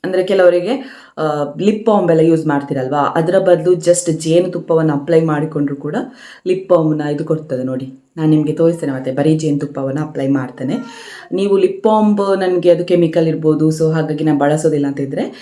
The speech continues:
ಜೇನುತುಪ್ಪವನ್ನ ಅಪ್ಲೈ ಮಾಡಿದ್ರೆ ಸ್ವಲ್ಪ ಹೊತ್ತಿರುತ್ತೆ, but ಆಗಾಗ ಅಪ್ಲೈ ಮಾಡ್ತಿರ್ಬೇಕಾಗುತ್ತೆ. ಇದು ತುಂಬಾ ಒಳ್ಳೇದು ತುಟಿಗೆ, ಓಕೆನಾ? So ನೆಕ್ಸ್ಟ್, ಆ, ರೆಮಿಡೀಸ್ ಅನ್ನ ಹೇಳ್ತೇನೆ. ಇದನ್ನ ಈಗ ಹೇಗೆ ತೆಗೆಯೋದು ಅಂತ ಹೇಳಿದ್ರೆ ಟಿಶ್ಯೂ ಪೇಪರ್ ಇದ್ರೆ ಟಿಶ್ಯೂ ಪೇಪರಲ್ಲಿ ತೊಳೆ-, ತೆಗಿಬೋದು,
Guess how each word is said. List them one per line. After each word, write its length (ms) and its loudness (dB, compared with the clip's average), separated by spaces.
ಜೇನುತುಪ್ಪವನ್ನ 560 0
ಅಪ್ಲೈ 280 -2
ಮಾಡಿದ್ರೆ 320 -4
ಸ್ವಲ್ಪ 260 -4
ಹೊತ್ತಿರುತ್ತೆ, 480 2
but 300 -4
ಆಗಾಗ 300 -4
ಅಪ್ಲೈ 380 -6
ಮಾಡ್ತಿರ್ಬೇಕಾಗುತ್ತೆ. 880 -6
ಇದು 160 0
ತುಂಬಾ 680 2
ಒಳ್ಳೇದು 340 4
ತುಟಿಗೆ, 440 -6
ಓಕೆನಾ? 520 -4
So 180 -2
ನೆಕ್ಸ್ಟ್, 340 -2
ಆ, 140 -2
ರೆಮಿಡೀಸ್ 380 0
ಅನ್ನ 100 -4
ಹೇಳ್ತೇನೆ. 340 -2
ಇದನ್ನ 180 2
ಈಗ 280 0
ಹೇಗೆ 260 2
ತೆಗೆಯೋದು 300 4
ಅಂತ 140 0
ಹೇಳಿದ್ರೆ 340 -2
ಟಿಶ್ಯೂ 340 -4
ಪೇಪರ್ 320 0
ಇದ್ರೆ 140 -4
ಟಿಶ್ಯೂ 240 -6
ಪೇಪರಲ್ಲಿ 320 -2
ತೊಳೆ-, 220 -6
ತೆಗಿಬೋದು, 520 0